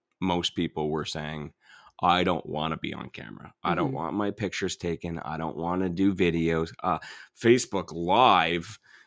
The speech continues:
Speaker 1: Facebook Live, that's just, uh, no, I'd rather record it. And then I, I can't do live. I'll stutter and I'll,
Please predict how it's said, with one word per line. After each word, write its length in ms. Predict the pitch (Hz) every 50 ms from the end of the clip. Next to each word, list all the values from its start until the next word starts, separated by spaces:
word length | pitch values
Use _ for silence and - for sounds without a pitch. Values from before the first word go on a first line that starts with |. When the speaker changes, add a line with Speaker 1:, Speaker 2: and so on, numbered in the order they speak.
| _ _
Speaker 1:
Facebook 420 | - 117 127 127 - - 92 87
Live, 280 | 98 98 101 101 98 87
that's 240 | 95 98 95 - -
just, 280 | 95 90 - - - -
uh, 140 | 98 98
no, 240 | 98 101 104 95 90
I'd 160 | 87 92 98
rather 360 | 101 101 98 95 98 90 90 85
record 520 | 82 82 - - - - 113 110 98 87
it. 320 | 80 76 - - - - - -
And 220 | 90 90 90 87 85
then 300 | 82 80 80 80 78 67 69
I, 140 | 87 92 -
I 40 | 92
can't 260 | - - 117 110 92
do 160 | 98 98 90
live. 420 | 82 82 90 90 85 82 80 80 73
I'll 120 | 82 82
stutter 500 | 80 - - - 95 90 90 98 95 92
and 80 | 85 80
I'll, 220 | 78 78 82 -